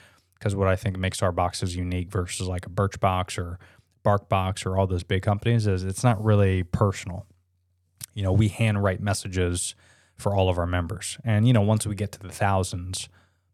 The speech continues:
naturally, I know we're not gonna be able to do that. I'm not ignorant when it comes to that. But for the time being, I think it's important that we make it as, as, uh, personable and, and special and unique, because,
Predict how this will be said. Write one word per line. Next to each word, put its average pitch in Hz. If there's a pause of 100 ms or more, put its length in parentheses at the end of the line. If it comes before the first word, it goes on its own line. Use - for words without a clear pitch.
(140)
naturally, 104
I 107
know 104
we're 92
not 90
gonna 90
be 95
able 85
to 80
do 90
that. 87
I'm 90
not 92
ignorant 90
when 90
it 92
comes 95
to 92
that. 92 (340)
But 220
for 170
the 135
time 110
being, 110
I 95
think 98
it's 95
important 95
that 92
we 95
make 92
it 92
as, 87
as, 87 (480)
uh, 87 (300)
personable 95
and, 87
and 87
special 98
and 90
unique, 87
because, 98